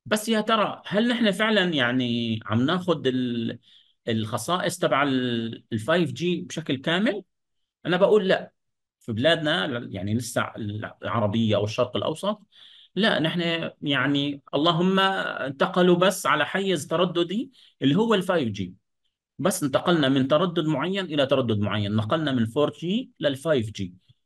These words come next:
بس باقي الخصائص اللي هي داخل ال-، الفايف جي لسه ما تم تطبيقها ولا تم تهيئة البنية التحتية، سواء في أنظمة الاتصالات أو في أنظمة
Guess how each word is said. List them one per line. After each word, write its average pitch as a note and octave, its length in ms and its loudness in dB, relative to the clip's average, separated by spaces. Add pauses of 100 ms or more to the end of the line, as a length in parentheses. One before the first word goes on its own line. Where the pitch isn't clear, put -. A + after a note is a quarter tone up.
(120)
بس G#2+ 440 -4
باقي G#3 320 2
الخصائص F3+ 760 0
اللي A#2 160 2
هي F#3+ 240 2
داخل G3+ 420 0
ال-، D3+ 520 -4
الفايف E3+ 360 -2
جي A#3+ 380 -4 (440)
لسه D3 380 0
ما D#3+ 220 0
تم D#3 200 2
تطبيقها D#3 640 -4
ولا D3 300 4
تم D3 500 -2 (240)
تهيئة D3+ 480 -2
البنية D3+ 420 0
التحتية، B2+ 760 -6 (420)
سواء C#3 320 2
في D3+ 200 -4
أنظمة C#3+ 360 -2
الاتصالات A#2 920 -2
أو A2 200 0
في A#2 200 -4
أنظمة D3+ 360 0